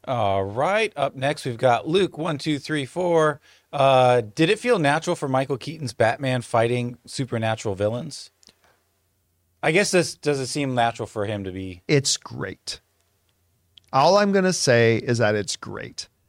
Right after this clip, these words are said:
Speaker 2: You know, the, the, what's the critic, uh, score at right now? I was surprised. We talked about this on the show and on, uh, the ch-, YouTube channel yesterday. I was surprised that the Flash <clears throat> critic rating was only in the seventies. I thought it would be in the mid eighties.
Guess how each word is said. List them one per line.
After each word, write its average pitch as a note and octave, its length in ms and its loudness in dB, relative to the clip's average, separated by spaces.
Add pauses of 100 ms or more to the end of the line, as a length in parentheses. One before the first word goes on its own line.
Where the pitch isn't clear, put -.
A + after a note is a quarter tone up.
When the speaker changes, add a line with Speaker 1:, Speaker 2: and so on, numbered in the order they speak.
(240)
Speaker 2:
You E4 80 2
know, G4+ 80 4
the, F#4 220 4
the, C4+ 260 2
what's C4+ 320 2
the G#4 120 2
critic, C4 240 -4 (180)
uh, F#3 140 6
score F3 260 4
at D3+ 140 6
right C3+ 180 4
now? B2+ 220 2 (280)
I C4+ 120 6
was G#4 160 6
surprised. B3 320 2
We A3 100 0
talked C4+ 240 2
about D#4 180 4
this G#3 160 0
on G3 100 2
the E3 80 2
show F3+ 440 2 (240)
and F3+ 300 2
on, D3 240 4
uh, B2 240 6
the A#2 100 -2
ch-, - 160 -6
YouTube E3+ 320 0
channel A2 300 -2
yesterday. G2+ 420 -2 (420)
I G#3+ 140 4
was G#4 180 6
surprised C4+ 580 2
that F3 200 2
the D#3+ 400 4
Flash - 600 0 (480)
<clears throat> - 360 -10
critic A3 300 4
rating D#3 180 4
was C#3 140 4
only G#3+ 200 4
in E3+ 80 2
the B2+ 60 0
seventies. D3+ 520 2
I E3+ 140 2
thought C#4 180 2
it B3 40 2
would F#3 140 4
be F3 100 4
in D#3 80 4
the C3+ 60 4
mid C3+ 180 4
eighties. B2 500 0